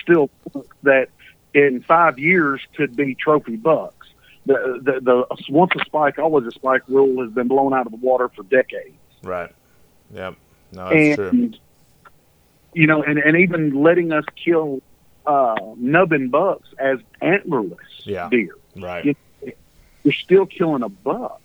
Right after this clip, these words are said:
Speaker 1: that could be whatever. But I watch these little deer walk by, and the, the neighbors are killing them.
Speaker 2: Mm-hmm.
Speaker 1: And whenever I think about that, you know, I'm like, "Boy, if I had the money, I'd put a high fence up."
Speaker 2: Yeah, to
Speaker 1: For
Speaker 2: stop
Speaker 1: the
Speaker 2: that.
Speaker 1: simple fact, I spend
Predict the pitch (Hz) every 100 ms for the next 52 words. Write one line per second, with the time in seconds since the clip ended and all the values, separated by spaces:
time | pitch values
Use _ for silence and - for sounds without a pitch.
0 | - 123 123 - 135 120 139 135 131 127
1 | 127 202 104 - _ - - - _ -
2 | 127 160 147 143 147 - 151 160 190 -
3 | 175 143 156 143 165 233 160 143 135 139
4 | 170 165 143 139 143 131 131 131 156 175
5 | 147 131 - 233 240 190 _ _ _ _
6 | _ _ - 143 143 135 139 143 131 147
7 | 170 185 202 - 143 139 156 143 151 147
8 | 147 131 156 185 185 220 165 131 139 156
9 | 143 160 143 127 135 143 - 131 113 -
10 | - _ _ - 92 85 _ _ _ _
11 | _ 95 - 95 - 131 - 196 185 160
12 | - 156 151 - _ _ _ _ _ -
13 | 147 170 - - - 165 160 147 135 123